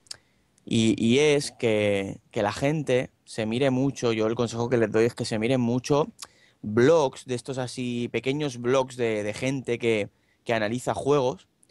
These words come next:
porque yo me he dado cuenta, o por lo menos a mí me parece que son mucho más reales las notas que les ponen a los juegos que no en las, que no a veces en las, en las revistas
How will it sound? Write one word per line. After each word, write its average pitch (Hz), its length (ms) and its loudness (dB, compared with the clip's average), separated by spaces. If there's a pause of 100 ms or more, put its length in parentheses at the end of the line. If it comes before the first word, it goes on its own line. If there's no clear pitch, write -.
(400)
porque 123 560 2
yo 135 120 0
me 156 100 -2
he - 20 0
dado 139 240 2
cuenta, 143 540 -2 (400)
o 120 100 0
por 113 140 0
lo 113 140 0
menos 147 460 -2 (420)
a 117 100 -4
mí 131 140 -2
me 156 120 0
parece 143 420 0
que 127 140 -6
son 139 220 -4
mucho 139 340 -6
más 131 160 0
reales 123 600 4
las 110 240 0
notas 123 400 -6
que 131 120 -6
les 113 100 -6
ponen 135 300 -4
a 120 80 -2
los 110 140 -4
juegos 139 520 -2 (100)
que 123 140 -4
no 120 180 -2
en 131 180 -4
las, 113 380 0 (480)
que 117 100 -2
no 127 80 2
a 131 60 4
veces 135 320 0
en 123 160 -4
las, 101 840 -2 (420)
en 110 200 -6
las 101 340 -2
revistas 110 1300 -2